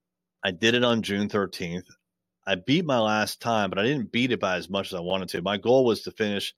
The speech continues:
the half Ironman in five hours or under. It was actually, I finished in five hours, twenty-four minutes, which was great. It was fourteen minutes faster than the last time, but I didn't accomplish my goal.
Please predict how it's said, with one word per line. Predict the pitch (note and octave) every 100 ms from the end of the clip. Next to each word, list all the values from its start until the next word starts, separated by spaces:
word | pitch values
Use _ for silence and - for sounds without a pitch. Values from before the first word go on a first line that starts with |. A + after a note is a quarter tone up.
| -
the |
half | F#2+ A2 G2
Ironman | G2+ G#2 G2+ F#2+ F2 F2 F2 - _ _ _
in | F#2+ F2+
five | - G2+ A2+ A#2
hours | G#2+ G2 G2+ F#2 -
or | F#2+ F2+
under. | G2 G#2+ F#2+ D#2 E2 _ _ _
It | G#2
was | G2
actually, | A2+ A#2 - G#2
I | G2
finished | - A#2 G#2+ -
in | F#2
five | - G#2 G2+
hours, | G2 F#2+ F#2 -
twenty-four | - A2+ G#2 G2 - F#2
minutes, | F2+ A#2 E2 - - _ _ _ _ _ _
which | - -
was | D3
great. | A3 A#3 F3+ F3+ -
It |
was | A2 -
fourteen | - C3 - D3
minutes | C#3+ C#3 A#2+
faster | C3+ C3 C3
than | C3+
the | C3+
last | C#3 C#3+ C3
time, | A#2 G#2 G#2+ -
but |
I | D#3+
didn't | G3 F#3+ F3
accomplish | F3 F3 F3
my | F3 D#3
goal. | D#3+ F3+ G2 -